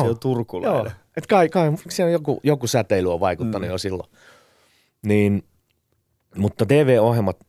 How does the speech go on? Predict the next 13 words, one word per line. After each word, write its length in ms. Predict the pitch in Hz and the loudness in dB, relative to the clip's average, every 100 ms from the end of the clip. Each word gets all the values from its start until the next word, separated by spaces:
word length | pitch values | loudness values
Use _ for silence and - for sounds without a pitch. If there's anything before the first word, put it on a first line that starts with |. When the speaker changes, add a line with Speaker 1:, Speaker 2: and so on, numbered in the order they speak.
| _ _ _ | _ _ _
Speaker 1:
ja 80 | - | -6
nyt 180 | 101 - _ _ _ _ _ _ _ _ _ - | -6 -6 _ _ _ _ _ _ _ _ _ -8
T 40 | |
V-ohjelmat 760 | 95 87 85 82 82 78 - 82 | -4 -2 -2 -2 -6 -6 -8 -4
ei 120 | 78 | -4
ole 80 | 76 | -4
mielenkiintoisia. 680 | 73 71 73 73 - _ _ _ - | -8 -10 -14 -20 -20 _ _ _ -10
Speaker 2:
Mm. 260 | 110 95 110 _ _ _ _ | -10 -10 -14 _ _ _ _
Speaker 1:
Ne 80 | 90 | -6
maailmat, 580 | 90 120 123 98 87 - | 0 2 2 0 -2 -6
mistä 280 | 87 - 82 | -8 -8 -10
ne 100 | 73 | -10
kertoo, 420 | 82 76 - 76 | -8 -8 -10 -14